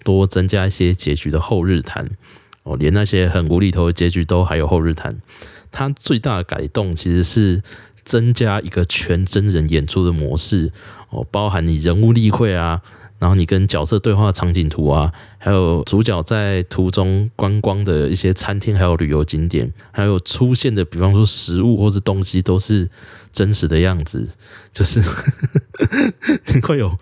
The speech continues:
非常真实的在旅游的感觉。那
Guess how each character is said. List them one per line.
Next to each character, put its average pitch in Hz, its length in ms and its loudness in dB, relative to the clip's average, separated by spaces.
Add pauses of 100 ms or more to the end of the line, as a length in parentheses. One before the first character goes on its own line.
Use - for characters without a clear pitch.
(280)
非 165 240 0
常 123 200 2
真 143 220 4
实 - 240 0
的 85 260 0 (220)
在 - 220 0
旅 95 220 -4
游 80 120 2
的 101 80 2
感 80 240 -6
觉。 - 260 -6 (960)
那 113 240 2